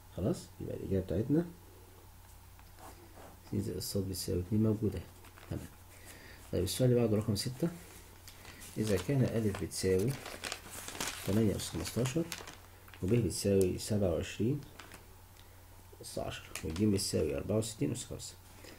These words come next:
أي من الجمل الآتية، الآتية صحيحة؟ طيب، أنت عندك الألف تمانية أس خمستاشر، والب سبعة وعشرين أس عشرة. والله يعني أنت هتجيب القيم لكل واحدة، يعني أنت الألف هتشوف بكام، والب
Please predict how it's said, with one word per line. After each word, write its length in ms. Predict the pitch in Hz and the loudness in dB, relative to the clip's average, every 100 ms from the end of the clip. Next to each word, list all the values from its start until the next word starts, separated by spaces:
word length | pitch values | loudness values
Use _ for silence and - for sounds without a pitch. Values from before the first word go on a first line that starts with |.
| - - - 139 | -18 -20 -6 4
أي 100 | 180 | 6
من 180 | 170 | 8
الجمل 320 | 113 107 135 120 | 6 8 8 8
الآتية، 380 | 87 - - 95 | 6 -2 -4 -4
الآتية 280 | - 90 110 | -4 2 4
صحيحة؟ 560 | 98 90 - 78 82 80 - - - - - - - - - - - - | 4 0 -4 -4 -6 -10 -14 -20 -20 -20 -20 -18 -10 -6 -6 -6 -12 -6
طيب، 140 | 85 - 104 | -4 -4 -4
أنت 160 | 104 | 0
عندك 280 | 104 127 127 - | 2 4 2 0
الألف 340 | - - 120 147 - - - - - - | -6 0 2 2 -6 -18 -20 -18 -16 -4
تمانية 340 | 104 107 98 | 2 4 4
أس 140 | - - | 0 -4
خمستاشر، 680 | 92 87 - 120 131 160 143 | -2 -2 0 0 2 0 2
والب 880 | 104 95 95 87 - 87 87 110 110 - - | 2 4 2 -2 -4 -2 4 4 4 -4 -14
سبعة 320 | - 123 110 | -6 -2 0
وعشرين 300 | 92 90 - | 0 -4 -6
أس 160 | 95 - | -6 -6
عشرة. 240 | - - - - - - - - - - - - - - - | -10 -10 -14 -20 -20 -20 -20 -20 -20 -20 -20 -20 -20 -10 -2
والله 280 | 98 156 156 135 120 - | 2 4 4 4 0 0
يعني 380 | - 95 95 98 | 0 2 2 2
أنت 160 | 127 127 | 2 2
هتجيب 260 | 120 156 | 2 4
القيم 360 | 147 127 160 147 | 2 2 4 6
لكل 240 | 127 160 | 6 6
واحدة، 280 | 156 135 101 | 4 4 2
يعني 260 | 82 85 92 | 0 2 0
أنت 140 | 98 | 2
الألف 340 | 101 107 113 101 | 2 2 2 0
هتشوف 220 | - 110 | -2 0
بكام، 460 | 98 - 104 101 | 0 2 4 6
والب 140 | 98 | 4